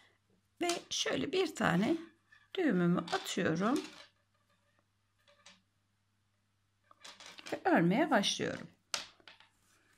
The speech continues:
Haroşa olarak örüyoruz. Haroşamızı tersten ya da düzden nasıl alıyorsanız o şekilde örerek devam ettirelim.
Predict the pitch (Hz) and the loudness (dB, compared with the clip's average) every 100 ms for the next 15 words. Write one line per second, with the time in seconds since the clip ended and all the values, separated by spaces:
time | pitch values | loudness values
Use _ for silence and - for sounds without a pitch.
0 | _ _ - - 440 453 415 220 180 180 | _ _ -20 -8 -4 -2 0 0 2 0
1 | 233 233 - 180 185 190 269 - 320 320 | -2 -2 -2 0 0 -2 -2 2 2 2
2 | 277 214 208 285 285 269 - 320 285 180 | 0 0 0 -2 -2 -2 0 4 4 4
3 | 185 202 240 - 190 262 392 - 196 220 | 2 2 0 2 2 4 2 0 0 0
4 | 247 196 165 185 220 - - - - - | 2 2 0 0 0 -2 -10 -18 -18 -12
5 | - - 226 - 175 247 571 - 247 165 | -6 -4 -4 -2 0 0 0 0 2 2
6 | 202 311 - _ _ 381 330 202 160 156 | 0 -4 -10 _ _ 2 6 8 6 0
7 | - 175 180 - | -2 -2 0 -2